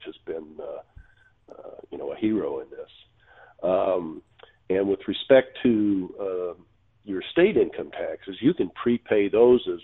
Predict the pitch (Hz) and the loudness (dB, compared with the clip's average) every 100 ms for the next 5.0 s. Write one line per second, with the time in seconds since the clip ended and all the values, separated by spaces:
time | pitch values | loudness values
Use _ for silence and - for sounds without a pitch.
0 | 78 104 160 82 - - _ _ _ _ | 0 4 6 4 -2 -10 _ _ _ _
1 | 95 - 92 110 127 117 - 98 - 104 | -10 -4 2 6 8 8 4 -4 2 2
2 | 87 92 123 160 - - - - - 113 | 4 4 4 4 0 -14 -20 -20 -20 -20
3 | _ _ _ _ _ - - - 110 135 | _ _ _ _ _ -20 -12 0 4 6
4 | 123 - - 127 131 - _ 98 95 156 | 4 2 2 2 2 -6 _ -2 6 6